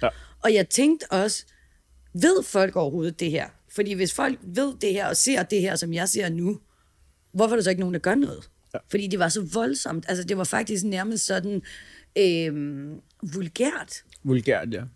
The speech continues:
Speaker 2: På en
Speaker 1: Det er
Speaker 2: eller
Speaker 1: rigtigt.
Speaker 2: anden måde. Øhm, og det, jeg så fandt ud af, da jeg så dykkede lidt længere ned i det, det var sådan, okay, en ting er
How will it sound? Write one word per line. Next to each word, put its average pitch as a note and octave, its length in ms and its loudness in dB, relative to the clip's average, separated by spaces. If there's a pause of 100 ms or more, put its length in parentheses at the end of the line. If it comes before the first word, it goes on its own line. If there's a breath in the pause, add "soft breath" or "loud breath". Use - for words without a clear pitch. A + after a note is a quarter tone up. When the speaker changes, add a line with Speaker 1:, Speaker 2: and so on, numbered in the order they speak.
(100)
Speaker 2:
På A3+ 100 -2
en A#3 60 0
Speaker 1:
Det B3+ 60 0
er B3+ 40 2
Speaker 2:
eller B3+ 80 2
Speaker 1:
rigtigt. A3 120 0
Speaker 2:
anden G#3+ 160 -4
måde. G#3 260 -6 (500 loud breath)
Øhm, G3 600 2 (120)
og G#3 240 2
det, D4+ 100 4
jeg C#4 140 4
så A#3+ 80 2
fandt A3+ 220 0
ud D4 100 -2
af, A3+ 200 0
da G#3 120 -2
jeg G3+ 160 0
så A3 260 0 (460)
dykkede G#3+ 260 2
lidt A3+ 220 -2
længere A#3 240 0
ned B3 340 -2
i A3 120 -4
det, A3 200 -4
det G3+ 120 0
var G3+ 140 -2
sådan, A3 220 -4
okay, G#3 400 0 (280)
en A3 200 -4
ting G#3 240 -2
er F#3+ 260 -2